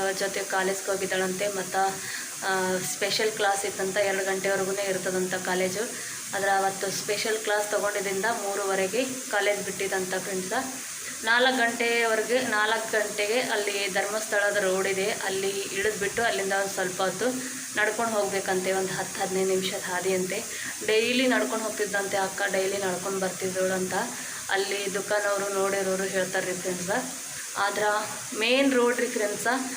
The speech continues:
ಆ, ಹಳ್ಳಿ ಪಳ್ಳಿಯಲ್ಲಿ ಇರ್ತಾವಲ್ರಿ, ಆ ಥರನೂ ಅಲ್ಲ, ಮೇನ್ ರೋಡ್ ರೀ. ಸಿಟಿನಲ್ಲಿ ಮೇನ್ ರೋಡ್ ಇರ್ತ-, ಇರ್ತಾವಲ್ರಿ, ಆ ಥರ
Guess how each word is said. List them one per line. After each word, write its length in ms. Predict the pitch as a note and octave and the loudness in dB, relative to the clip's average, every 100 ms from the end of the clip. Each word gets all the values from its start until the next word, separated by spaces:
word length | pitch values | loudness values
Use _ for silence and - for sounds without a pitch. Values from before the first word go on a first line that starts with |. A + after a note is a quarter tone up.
| - - - | -8 -8 -4
ಆ, 160 | G3 G#3 | -2 0
ಹಳ್ಳಿ 320 | A3 A#3 B3 | 2 2 4
ಪಳ್ಳಿಯಲ್ಲಿ 680 | A#3 G#3+ G#3+ A3 G#3+ G#3+ G#3 | 4 4 4 4 4 4 2
ಇರ್ತಾವಲ್ರಿ, 500 | G3 G#3 G#3 G3+ G3+ | 2 2 2 2 2
ಆ 180 | F#3+ | 2
ಥರನೂ 480 | G3+ G#3+ G3+ G3+ G#3 | 2 2 2 2 0
ಅಲ್ಲ, 200 | G3+ F#3 A3 A#3 | 2 2 2 0
ಮೇನ್ 360 | G3 A3+ B3 A#3+ | -2 0 0 2
ರೋಡ್ 280 | G#3 G3+ F#3+ | 4 4 2
ರೀ. 260 | A3 A#3+ - - - - | 0 0 -6 -8 -8 -2
ಸಿಟಿನಲ್ಲಿ 500 | A#3+ B3 C4 B3+ B3 | 0 2 4 4 4
ಮೇನ್ 300 | A3+ A3 A#3 | 2 0 0
ರೋಡ್ 180 | A3 G3+ | 0 0
ಇರ್ತ-, 480 | G#3 G3 G#3 G3+ G3+ | 0 0 0 0 -2
ಇರ್ತಾವಲ್ರಿ, 640 | G#3 - A3 G#3 F#3+ G#3 | -2 0 2 2 2 0
ಆ 260 | G#3 F#3+ G#3 | 2 2 2
ಥರ 160 | G#3+ | 2